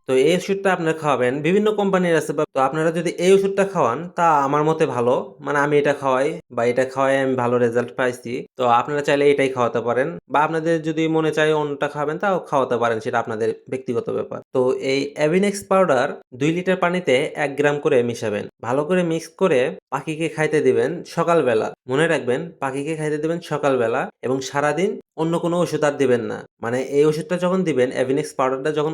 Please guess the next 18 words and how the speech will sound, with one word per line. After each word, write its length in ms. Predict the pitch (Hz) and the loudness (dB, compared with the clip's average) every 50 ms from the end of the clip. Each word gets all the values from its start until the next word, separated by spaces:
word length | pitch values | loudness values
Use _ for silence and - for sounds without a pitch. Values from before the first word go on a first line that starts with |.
| 156 143 | -4 -4
পাখিকে 300 | 135 131 135 143 143 160 156 143 | -4 -4 -4 -4 -4 -2 0 0
দিবেন, 220 | 131 123 117 127 165 - - _ 147 | 0 0 0 -2 -6 -10 -8 _ -4
তখন 180 | 143 156 185 196 | -2 0 0 0
থেকে 280 | 190 180 160 131 127 135 170 - - - _ _ _ - | 0 0 0 2 2 2 2 -2 -6 -14 _ _ _ -4
তিন 140 | 185 196 196 180 | 0 2 4 4
ঘন্টা 260 | 165 160 151 139 151 139 | 4 2 2 0 0 2
পরে 180 | 135 123 127 143 185 185 - - - 143 | 2 2 2 2 0 -2 -6 -6 -6 -4
এই 60 | 135 135 | -2 -2
পানিটা 300 | 135 127 131 139 139 - - - | -2 -2 -2 -2 -2 -2 -4 -2
ফেলে 180 | 143 139 131 123 110 | 0 0 0 2 2
দিবেন, 200 | 113 107 104 - - - - | 0 0 -2 -2 -8 -14 -12
মানে 120 | 110 110 113 123 | -8 -4 -2 0
এই 60 | 131 139 | 0 0
ওষুধের 240 | 135 135 139 143 143 147 | -2 -2 -2 -2 0 0
পানিটা 240 | 143 147 151 170 175 - | -2 -2 -2 -4 -6 -2
ফেলে 160 | 147 139 120 110 | 0 0 2 2
দিবেন। 200 | 110 107 104 104 - - _ _ - | 0 -2 -2 -6 -12 -16 _ _ -4
কারণ 220 | 147 139 127 120 | -2 0 0 -2